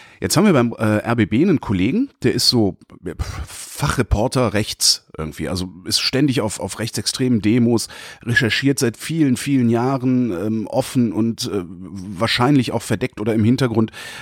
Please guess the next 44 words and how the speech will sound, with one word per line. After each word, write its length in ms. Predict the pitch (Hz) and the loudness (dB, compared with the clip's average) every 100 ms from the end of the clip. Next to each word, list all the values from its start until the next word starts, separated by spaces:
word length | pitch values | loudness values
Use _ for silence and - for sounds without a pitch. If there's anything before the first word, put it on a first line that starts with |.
| - | -4
äh, 80 | 107 | 0
über 420 | 95 123 113 - | 0 0 0 2
alles 220 | 120 120 | 0 0
Mögliche, 340 | 123 120 127 113 | 0 0 -2 -2
was 180 | 107 | -2
rechts 220 | 117 - 110 | -4 -4 -4
und 100 | - | -4
rechtsextrem 640 | - - 69 - 85 80 | -4 -6 -6 -6 -4 -2
ist. 180 | - - _ _ _ _ _ _ _ _ - | -2 -6 _ _ _ _ _ _ _ _ -8
Sein 200 | - 98 | -4 0
Name 180 | 92 107 | 4 4
ist 120 | 113 | 4
Olaf 240 | 117 110 95 | 2 2 2
Sundermeier, 600 | 101 113 143 147 165 180 - - - - - | 2 4 4 4 2 0 -8 -20 -20 -14 -2
der 300 | 104 98 92 | 2 2 0
wird 100 | 104 | -4
auch 160 | 92 - | -4 -4
gehasst, 480 | 95 104 - - | -2 0 0 0
äh, 240 | 143 165 139 | 0 0 0
insbesondere 580 | 117 - 107 117 120 - | -2 -2 0 2 0 -2
auch 180 | 95 | -2
so 200 | - 95 | -2 -4
von, 400 | 90 95 85 76 | -2 -2 -2 -4
von, 240 | - - - | -8 -14 -16
von 340 | - 85 - | -14 -16 -14
die 140 | - - | -14 -10
A 140 | 82 | -10
F 120 | - | -8
D, 400 | - 101 123 127 | -4 0 4 4
äh, 300 | 101 95 90 | 4 2 -2
macht 400 | 87 - 92 85 | -4 -4 -4 -2
dann 80 | 87 | -4
auch 140 | 73 - | -4 -2
gerne 180 | 92 | -2
schon 140 | 95 92 | -2 -2
mal, 60 | |
da 120 | 80 85 | -2 -4
gab's 160 | - | -4
mal 60 | 85 | -4
einen 80 | 82 | -2
Vorfall 360 | 95 92 87 | 0 0 0
in 100 | 80 | 0
der 100 | 85 | 0
Lausitz, 440 | 78 92 113 107 | 2 2 2 0